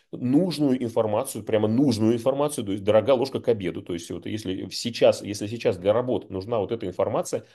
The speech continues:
она должна у людей быть, вот. И более того, если эта информация, там, ну, вот эти проекты, там, автоматизации чего-то там, да, это где-то должен быть, э, э, у вас эта информация должна быть в виде какого-то документа или какого-то ресурса,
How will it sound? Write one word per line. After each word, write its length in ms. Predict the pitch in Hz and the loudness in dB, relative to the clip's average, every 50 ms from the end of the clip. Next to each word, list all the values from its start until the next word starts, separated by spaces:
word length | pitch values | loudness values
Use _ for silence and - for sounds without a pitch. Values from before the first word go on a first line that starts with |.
| _ - | _ -2
она 260 | - 113 131 139 131 | 0 2 4 4 6
должна 360 | 110 - 113 110 113 123 110 | 8 8 6 6 6 2 0
у 100 | 101 98 | 0 0
людей 240 | 98 104 104 107 104 | -2 -4 -4 -4 -4
быть, 400 | 92 95 104 101 - - - - _ _ _ _ _ _ _ _ _ - | -4 -2 -2 -2 -2 -4 -8 -14 _ _ _ _ _ _ _ _ _ 0
вот. 240 | 123 113 101 - - - - _ - | 2 2 2 0 -4 -16 -20 _ -6
И 100 | 156 165 | -4 -4
более 360 | 151 143 147 185 185 185 175 165 | -2 2 4 6 6 6 6 4
того, 280 | 165 147 139 135 120 | 4 2 2 2 2
если 260 | 110 120 123 120 127 127 | 0 0 -2 -2 -4 -4
эта 120 | 123 127 120 | -2 -2 -4
информация, 540 | 110 - 120 131 131 123 110 - - 101 | 0 0 0 2 4 2 2 2 -2 -6
там, 260 | 90 - 95 92 98 120 | -2 -2 -2 -2 -2 -2
ну, 140 | 123 95 | -2 -2
вот 100 | 80 85 | -4 -4
эти 100 | 85 80 - | -8 -10 -6
проекты, 440 | - 101 104 98 95 92 - - 90 | -2 0 0 0 0 -2 -6 -8 -10
там, 220 | - 87 82 90 | -10 -10 -6 -6
автоматизации 720 | 95 - - 95 90 - 101 98 98 92 - - - 82 | -8 -6 -6 -10 -8 -6 -2 0 0 0 -2 -4 -10 -10
чего-то 360 | - - 113 143 - - - | -8 -6 -2 -2 0 -2 -2
там, 160 | - 92 87 | -6 -8 -4
да, 220 | 90 98 131 143 - - - - - _ _ _ _ _ | 0 0 0 0 0 -12 -20 -20 -20 _ _ _ _ _
это 240 | - 143 175 170 185 | 4 4 4 4 2
где-то 460 | 139 110 101 90 98 117 156 151 180 | 0 -2 -4 -6 -2 -2 -2 -2 -2
должен 360 | 156 120 120 131 143 147 147 127 | -4 -2 0 0 0 0 -2 -2
быть, 220 | 131 131 131 - | -2 -4 -4 -4
э, 340 | 131 120 110 110 107 101 104 - | -2 0 2 0 0 -2 -6 -10
э, 40 | - | -8
у 320 | 87 92 95 92 - 92 | -6 -4 -4 -4 -2 0
вас 220 | 104 123 147 - - | 2 0 0 0 -2
эта 160 | 123 113 113 | -4 -2 -2
информация 420 | 107 - 104 110 139 165 - 131 110 | 2 2 2 2 2 -2 -2 0 2
должна 180 | 104 107 135 127 | 2 2 2 -2
быть 140 | 107 - | -6 -6
в 40 | - | -8
виде 180 | 107 120 104 92 | -12 -10 -10 -6
какого-то 340 | - 101 - - 104 92 98 | -6 -4 -4 -2 -4 -4 -4
документа 720 | 90 90 87 - 120 131 165 208 208 196 - 175 165 - - - | -6 -8 -4 -2 0 2 2 0 0 0 -2 -2 -2 -4 -8 -8
или 200 | 104 95 92 95 | -6 -4 -4 -4
какого-то 400 | 95 - - - 98 92 90 98 | -6 -6 -6 -6 -6 -6 -4 -4
ресурса, 640 | 101 117 - - 202 226 208 - - 156 - - | -6 -4 -4 -4 -4 -2 -2 0 0 0 0 -2